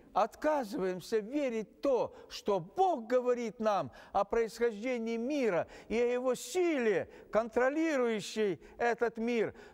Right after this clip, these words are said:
то Бог оставляет нас наедине с нашими собственными идеями.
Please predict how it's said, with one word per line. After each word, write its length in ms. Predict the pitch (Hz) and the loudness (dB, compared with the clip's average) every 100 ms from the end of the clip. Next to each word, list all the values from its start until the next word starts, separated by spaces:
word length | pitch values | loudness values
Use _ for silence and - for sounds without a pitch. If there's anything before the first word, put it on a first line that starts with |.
| - | -2
то 180 | 226 226 | 2 2
Бог 400 | 180 233 277 - | 2 2 2 4
оставляет 880 | 269 - 285 285 320 320 262 233 - | 2 4 2 4 4 4 4 0 0
нас 380 | 220 196 160 - - - | 0 0 -2 -8 -20 -10
наедине 720 | 170 214 226 196 247 247 254 | -2 0 0 -2 -4 -2 -2
с 120 | 226 233 | -2 -2
нашими 480 | 247 226 240 240 | -2 0 -4 -4
собственными 920 | 220 - 254 - 262 247 254 254 269 | -4 0 0 0 -4 -2 -2 -2 -2
идеями. 760 | 254 285 277 202 156 120 107 80 | -2 0 2 2 0 -2 -8 -12